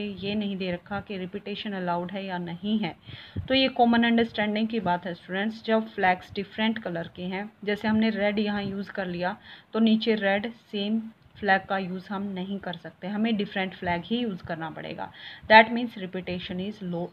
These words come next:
not allowed in this case। Let's see solution of this question।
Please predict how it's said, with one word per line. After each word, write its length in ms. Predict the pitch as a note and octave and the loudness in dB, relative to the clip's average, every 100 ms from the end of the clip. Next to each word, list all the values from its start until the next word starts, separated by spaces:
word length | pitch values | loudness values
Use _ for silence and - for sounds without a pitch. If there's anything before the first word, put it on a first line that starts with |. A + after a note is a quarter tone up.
| - | -4
not 400 | G3+ A3 A#3 G#3 | 4 6 6 2
allowed 320 | E3+ E3 E3 - - | 2 -2 -4 -8 -8
in 220 | A#3 A3 | 0 0
this 180 | F3 D#3 - | 0 -6 -12
case। 300 | D#3 - - _ - _ _ _ - _ - - - - A3 | -12 -14 -20 _ -20 _ _ _ -20 _ -20 -20 -20 0 8
Let's 220 | A3+ A3 | 8 8
see 100 | A#3+ | 0
solution 440 | A3 G#3 G3+ - G#3 | 4 4 4 4 4
of 100 | G#3 | 4
this 140 | A3 A3 | 0 0
question। 340 | G#3+ G#3+ B3+ | -2 0 0